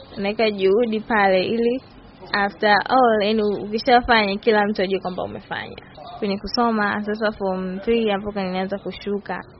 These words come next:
Wazazi pamoja na walimu pia walikaa kunisaidia. And mimi mwenyewe nilikuwa tayari kusikia ushauri wao na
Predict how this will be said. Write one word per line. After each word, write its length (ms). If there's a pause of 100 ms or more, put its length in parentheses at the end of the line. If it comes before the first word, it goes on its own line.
(140)
Wazazi 800 (520)
pamoja 340
na 160
walimu 540
pia 200
walikaa 520 (120)
kunisaidia. 880 (520)
And 200
mimi 180
mwenyewe 440
nilikuwa 600 (140)
tayari 500
kusikia 580
ushauri 440
wao 320
na 300